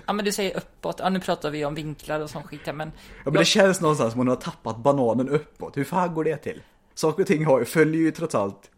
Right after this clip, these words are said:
Speaker 2: tyngdlagen relativt mycket i alla fall.
Speaker 1: Man skulle ju kunna tänka att, eh, det är bara att kolla på en övervakningsfilm som enligt, eh, dig då ska finnas ibland på bussar, men det fanns inte i det här fallet i alla
Speaker 2: Det är
Speaker 1: fall.
Speaker 2: konstigt.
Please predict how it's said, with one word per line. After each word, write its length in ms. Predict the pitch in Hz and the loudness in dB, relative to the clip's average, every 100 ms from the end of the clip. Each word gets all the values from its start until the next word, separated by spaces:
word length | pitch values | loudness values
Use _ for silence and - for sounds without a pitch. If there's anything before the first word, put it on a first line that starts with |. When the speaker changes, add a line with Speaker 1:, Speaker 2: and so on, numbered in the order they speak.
| - | -6
Speaker 2:
tyngdlagen 460 | 147 113 104 107 113 | 0 0 0 0 0
relativt 400 | 123 156 110 117 | 0 -2 -4 -6
mycket 200 | 104 95 | -8 -10
i 40 | |
alla 160 | 76 - | -10 -6
fall. 100 | - | -4
Speaker 1:
Man 60 | |
skulle 200 | - 233 | 0 2
ju 60 | 202 | 2
kunna 240 | 220 220 | 2 0
tänka 360 | 226 196 190 160 | 0 -2 -2 0
att, 260 | 175 - - | -2 -4 -8
eh, 60 | 175 170 170 160 - - _ _ | -6 -4 -4 -8 -14 -20 _ _
det 140 | 175 185 | -8 0
är 40 | |
bara 140 | 180 | 2
att 80 | 175 | 2
kolla 180 | 190 165 | 0 -2
på 100 | 175 | -4
en 60 | 180 | -4
övervakningsfilm 1160 | 202 156 151 151 - 170 175 - 220 247 233 | -2 -2 -4 -6 -8 -10 -8 -6 -6 -4 -4
som 220 | 214 208 | -2 -2
enligt, 380 | 196 180 185 - | -2 -2 -6 -4
eh, 60 | 185 185 180 175 180 175 | 0 2 0 -2 -4 -6
dig 340 | 175 190 240 226 | -4 -2 -2 0
då 160 | 190 | -2
ska 180 | 180 196 | -2 -6
finnas 520 | 185 196 156 190 - | -6 -4 -4 -4 -6
ibland 400 | 262 254 233 180 | -6 -6 -4 -4
på 60 | 185 | -4
bussar, 380 | 180 185 - 151 | -6 -6 -4 -4
men 260 | 180 180 | -4 -4
det 160 | 165 175 | -6 -6
fanns 320 | - 180 175 | -4 -4 -4
inte 160 | 196 175 | -6 -6
i 20 | |
det 40 | 165 | -6
här 160 | 175 | -4
fallet 320 | 196 156 165 | -4 -6 -8
i 40 | - | -2
alla 40 | |
Speaker 2:
Det 40 | 233 | 0
är 40 | |
Speaker 1:
fall. 40 | 269 | 2
Speaker 2:
konstigt. 380 | 226 - 73 | -2 -4 -12